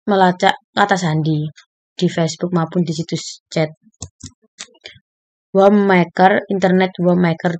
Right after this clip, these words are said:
thing. Di sini sudah seperti gambar yang tertera di sini.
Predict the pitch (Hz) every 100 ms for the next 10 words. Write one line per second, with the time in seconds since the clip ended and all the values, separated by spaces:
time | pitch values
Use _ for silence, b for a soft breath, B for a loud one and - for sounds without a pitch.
0 | - 175 165 156 151 B B _ _ _
1 | _ _ 185 180 185 202 226 202 185 180
2 | 180 180 180 180 180 175 175 175 190 180
3 | 185 180 170 175 175 175 175 180 180 175
4 | - _ _ _ _ _ - 175 180 175
5 | 185 202 196 175 170 165 180